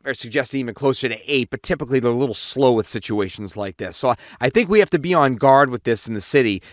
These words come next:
closer to the seven o'clock hour. And again, it's gonna be a skinny line with brief, very heavy downpours and gusty winds that comes through, and maybe the islands between about eight and ten o'clock. At the same time, while it could be sixty in parts of the area,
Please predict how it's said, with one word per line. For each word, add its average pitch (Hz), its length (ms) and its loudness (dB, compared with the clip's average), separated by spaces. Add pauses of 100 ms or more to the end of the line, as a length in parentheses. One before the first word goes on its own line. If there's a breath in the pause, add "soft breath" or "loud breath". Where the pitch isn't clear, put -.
(120)
closer 156 340 4
to 131 80 0
the 110 140 -6
seven 131 280 2
o'clock 107 400 -2
hour. 95 360 -2 (400 soft breath)
And 127 120 0
again, 123 240 4
it's - 100 -10
gonna 131 100 -8
be 113 80 -2
a 101 60 -2
skinny 185 460 -2
line 139 280 -2
with 101 240 -6
brief, 190 240 2
very 165 260 0
heavy 147 220 0
downpours 120 600 0
and 107 100 -8
gusty 110 340 -4
winds 95 460 -8 (220 soft breath)
that 110 120 -4
comes 117 280 -2
through, 120 260 2
and 107 100 0
maybe 139 240 2
the 120 140 0
islands 120 400 2
between 117 380 -6
about 107 340 0
eight 123 260 -2 (220 soft breath)
and 113 180 -2
ten 139 220 0
o'clock. 101 400 -4
At 139 120 -4
the 156 100 -2
same 247 400 -2
time, 180 480 -4 (260 loud breath)
while 151 240 4
it 147 80 -2
could 160 140 -8
be 143 100 -6
sixty - 500 -2
in 202 80 -2
parts 196 300 -2
of 185 60 -8
the 202 160 0
area, 208 260 2